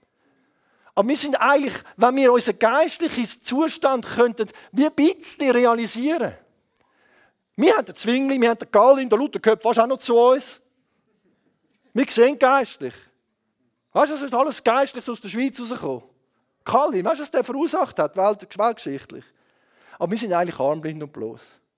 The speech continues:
Mein armer Dings da, wir brauchen gar keine Heilung. Krankenkasse, ist alles super. Ich will euch nicht ein schlechtes Gewissen machen, wir geniessen es. Halleluja, danke Jesus. Aber etwas macht es mit uns.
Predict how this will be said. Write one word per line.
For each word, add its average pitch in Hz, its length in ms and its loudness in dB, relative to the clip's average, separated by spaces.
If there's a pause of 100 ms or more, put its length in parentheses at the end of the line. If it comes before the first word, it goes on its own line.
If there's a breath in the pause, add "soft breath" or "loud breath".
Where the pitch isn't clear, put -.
(760)
Mein 208 240 0
armer 226 420 2
Dings 226 360 -2
da, 220 140 2
wir 214 80 0
brauchen 277 260 -4
gar 277 140 0
keine - 180 -4
Heilung. 359 540 -2 (800)
Krankenkasse, 233 640 -2
ist 247 80 -2
alles 453 280 -2
super. 320 360 -2
Ich - 60 -10
will 226 120 -2
euch 247 80 0
nicht 277 120 -4
ein 320 60 -8
schlechtes 285 340 -2
Gewissen 277 260 -10
machen, 247 220 -4
wir 294 80 -6
geniessen 269 440 -8
es. - 100 -10
Halleluja, 247 380 0
danke 277 380 -4
Jesus. 269 560 -6 (680 loud breath)
Aber 220 280 0
etwas 277 360 2
macht 240 280 0
es - 100 -14
mit 254 140 -6
uns. 247 360 -2